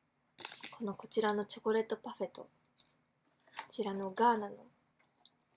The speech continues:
チョコレート、とろけるチョコレートと、こちらのね、明治座チョコレートでした。じゃあちょっと、この後はゆっくり食べていくよ、みたいな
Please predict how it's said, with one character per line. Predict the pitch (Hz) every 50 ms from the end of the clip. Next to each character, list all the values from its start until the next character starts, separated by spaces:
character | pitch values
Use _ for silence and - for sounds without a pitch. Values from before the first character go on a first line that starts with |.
| - - - - _ - -
チ | - -
ョ |
コ | - 220
レ | 214 220 214
ー |
ト、 | - - - - -
と | - 240 247
ろ | 254 247
け | - 233 220
る | 226 226
チ | - 208
ョ | -
コ | 214
レ | 214 214
ー | 202 -
ト | -
と、 | - - -
こ | - 247 - - - - - - - - _ _ _ _ _ _ _ _ _ _ - - - - - - - -
ち | - 226
ら | 220 220
の | 214 208 202
ね、 | 208 226 262 - _ _ _ _ _ _ _ _ _ _ _ _ _ _ _ _ _ _ _ - - -
明 | 220 220 233 226
治 | 226 220
座 | 226 220
チ | 220 - 208
ョ |
コ | 202 - 214
レ | 214 202
ー | 196
ト | - - - - - _ _
で | 208 220 214
し | - -
た。 | - - _ _ _ _ _ _ _ _ _ - - - - - - _ - - - _ _ _ _ _ _ _ _ -
じ | - -
ゃ |
あ | -
ち | - - - -
ょ | 208
っ | 196
と、 | - - - _ _ - - _ _ _ _ _ _ _ _ _ _
こ | - - 240
の | 233 240
後 | 233 233 - 214
は | 220 220 - - - _ _ _ _ _ _ _ _ _ _ _
ゆ | - 226 208
っ |
く | - - 247
り | 233 208 -
食 | - 226 220 233
べ |
て | - -
い | 214 208
く | - - 262
よ、 | 262 240 - - _ _ _ _ _ _ _ _ _ _ _ _ _ _ _ _ _ _ _ _ _ _ _ _ -
み | 208
た | - - 190
い | 180 175
な | -